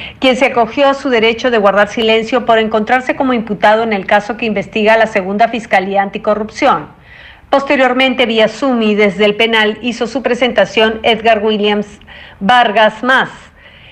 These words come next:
exfuncionario de Provías descentralizado del Ministerio de Transportes y Comunicaciones, por ser uno de los implicados del caso del puente Tarata, quien sostuvo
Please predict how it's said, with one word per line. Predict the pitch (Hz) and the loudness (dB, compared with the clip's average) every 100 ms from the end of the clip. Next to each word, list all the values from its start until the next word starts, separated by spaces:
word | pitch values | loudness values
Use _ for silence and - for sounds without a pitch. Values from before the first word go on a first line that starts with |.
| - - | -20 -4
exfuncionario | 247 254 - 269 254 226 226 233 240 | -2 -2 -4 -4 0 2 2 2 0
de | 214 214 | -2 -2
Provías | - 226 226 220 220 | 0 -2 2 0 0
descentralizado | 220 220 220 208 196 - 220 277 | -2 -2 0 0 0 0 2 0
del | 302 277 | -2 -2
Ministerio | 226 202 - 220 214 | -2 -2 -4 -2 0
de | 202 | 0
Transportes | 208 190 - 214 - 214 196 | -2 -6 0 0 2 -2 -2
y | 214 | -4
Comunicaciones, | 202 202 208 208 208 - 294 202 165 - | -2 0 2 2 0 2 2 0 -4 -8
por | - 202 | -4 -2
ser | - 285 | 0 0
uno | 277 269 | 2 2
de | 233 | 2
los | 214 | 0
implicados | 269 247 220 220 214 226 | -2 -4 -2 2 2 2
del | 226 185 | -2 -2
caso | 202 190 - | 0 0 0
del | 220 | -4
puente | - 196 190 190 | -4 -6 -6 -4
Tarata, | 185 196 190 - 160 - | 0 2 2 0 -6 -6
quien | 185 | -10
sostuvo | 185 214 - 247 220 220 | -6 -8 -6 -2 2 0